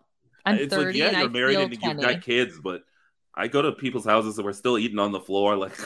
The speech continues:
Speaker 2: it's like
Speaker 1: Yeah, you're using paper towel for napkins.
Speaker 2: Yeah, I'm like, we don't s-, unless it's real, unless we're trying to be fancy,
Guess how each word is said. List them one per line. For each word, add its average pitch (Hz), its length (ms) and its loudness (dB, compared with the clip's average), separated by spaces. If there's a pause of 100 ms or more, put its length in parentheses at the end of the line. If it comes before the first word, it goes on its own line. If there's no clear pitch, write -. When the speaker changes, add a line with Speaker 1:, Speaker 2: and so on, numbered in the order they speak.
Speaker 2:
it's - 320 -2
like - 100 -8 (480)
Speaker 1:
Yeah, 208 480 -2
you're 202 220 2
using 185 240 -2
paper 180 240 -2
towel 180 240 2
for 175 140 -6
napkins. 147 920 -2
Speaker 2:
Yeah, 175 360 0
I'm 98 140 0
like, 117 260 0
we 120 320 -6
don't 311 220 0
s-, - 200 -14 (340)
unless 156 380 2
it's 175 140 -8
real, 117 260 2
unless 123 340 0
we're 156 100 -4
trying 156 260 0
to 127 100 4
be 104 180 -4
fancy, 107 640 -4